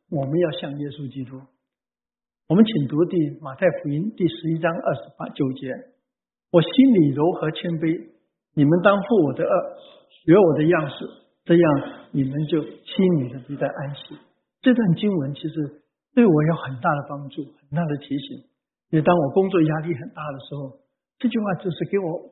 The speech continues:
忽然间就把所有的重担都卸下来。然后遇到困难的时候，这句话忽然迎刃而解，忽然间让我看到我的心是否柔和，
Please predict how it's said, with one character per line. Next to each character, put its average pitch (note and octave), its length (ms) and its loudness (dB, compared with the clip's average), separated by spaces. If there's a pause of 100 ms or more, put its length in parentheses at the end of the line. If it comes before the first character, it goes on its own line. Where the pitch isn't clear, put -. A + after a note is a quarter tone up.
忽 A3+ 100 0
然 F3+ 180 2
间 G3+ 180 -4
就 F3+ 100 -8
把 C#3+ 160 -8
所 F3+ 240 -2
有 G#3 120 0
的 D3+ 120 -6 (140)
重 D#3+ 180 -4
担 D3 160 -6
都 C#3+ 80 -10
卸 D3 200 -12
下 - 120 -16
来。 - 160 -16 (1000)
然 A#3+ 100 4
后 A#3 80 8
遇 A#3+ 100 6
到 A#3 200 6
困 G#3+ 160 0
难 D3+ 120 4
的 E3 100 0
时 - 100 -12
候， D3+ 80 -4
这 A#3 120 -10
句 G3+ 120 -10
话 E3+ 100 -16 (320)
忽 G#3 80 -6
然 D#3+ 100 -2 (200)
迎 F3 260 -2
刃 F#3 160 -8
而 D3 60 -4
解， C#3 260 -12 (400)
忽 B3+ 80 2
然 B3 160 6
间 B3+ 220 0
让 B3 120 0 (140)
我 C#3+ 180 -4
看 F3+ 220 -8
到 E3+ 100 -2 (1600)
我 D#3 180 4
的 F#3 80 6 (100)
心 F3+ 160 -4
是 F3+ 300 -2
否 C3+ 240 -12
柔 D3+ 220 -6
和， C3+ 340 -12